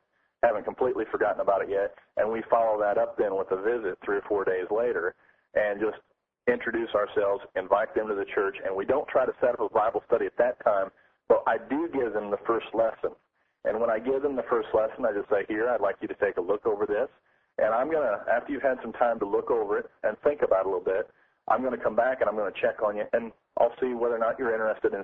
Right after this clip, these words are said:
studying." And then I do follow up with that. And I'll tell you, just in the short period of time,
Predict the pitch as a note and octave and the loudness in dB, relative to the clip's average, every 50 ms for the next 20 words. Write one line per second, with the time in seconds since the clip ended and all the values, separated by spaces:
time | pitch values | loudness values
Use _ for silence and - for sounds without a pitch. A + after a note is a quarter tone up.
0 | - - D3+ D3+ D3+ B2+ F2+ - - _ _ _ _ _ _ _ _ _ _ _ | 0 2 2 4 4 2 -2 -4 -10 _ _ _ _ _ _ _ _ _ _ _
1 | _ _ G#2+ G#2+ G#2+ G2+ G2 F#2+ G2+ G2 F#2+ F#2 F#2 G#2 A2 G#2+ - A2+ G#2 G#2 | _ _ 0 2 2 0 -2 -2 0 0 0 -2 -2 -4 -6 0 0 0 2 2
2 | G#2 G#2 G2+ - - G#2+ F#2+ - G2+ G2 G2 G#2 - - _ _ F#2+ B2 C3+ - | 0 0 -2 -2 -2 -4 -2 0 0 0 0 -2 -4 -6 _ _ -2 -2 -2 0
3 | - F3 E3+ - C#3+ - - - - A#2 C#3 C#3+ - - D3+ C#3 B2 - - D3 | 0 0 0 0 0 -2 -4 -4 -2 -2 -2 -2 0 0 -2 0 -2 -2 -2 0
4 | D3 C#3+ - - - C3+ B2+ A2 - - - - C#3 C#3+ C#3+ B2+ A2 G2 G2 | 0 -2 -2 -2 -2 -2 -2 -2 -4 -4 -2 0 0 2 2 0 -2 -4 -8